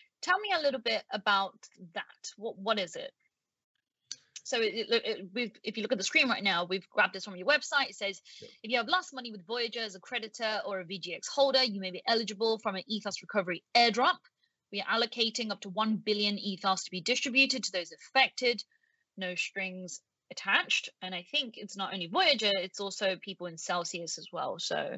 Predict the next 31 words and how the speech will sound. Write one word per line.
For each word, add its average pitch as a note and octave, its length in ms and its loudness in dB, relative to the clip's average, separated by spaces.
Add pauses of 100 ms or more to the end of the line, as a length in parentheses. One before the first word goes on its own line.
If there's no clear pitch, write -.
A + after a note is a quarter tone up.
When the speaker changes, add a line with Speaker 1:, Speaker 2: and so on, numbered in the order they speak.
(140)
Speaker 1:
can F3 180 -6
you F3+ 100 0
expand - 320 -8
on F#3+ 120 -12
that A3+ 180 -2
a - 20 4
little A#3 160 2
bit C4 180 2
for C4+ 140 6
me? C#4+ 160 -10 (640)
Speaker 2:
Yeah, A2+ 320 4 (160)
be C#3 100 4
happy C3 260 4
to. G2 180 -4
So A#2 400 6 (200)
we C#3 220 2
made D3+ 240 6
a F3 100 6
new C#3+ 200 0
token, A#2+ 420 0
and G#2 100 -4
this A2 140 -4
token's B2+ 340 -2
gonna A2 160 -4
be G#2+ 100 -2
a F#2+ 60 0
loyalty A2+ 500 2
token F#2+ 500 -4 (100)
for G2+ 180 -2
the F#2 120 -8
platform. F#2+ 640 -8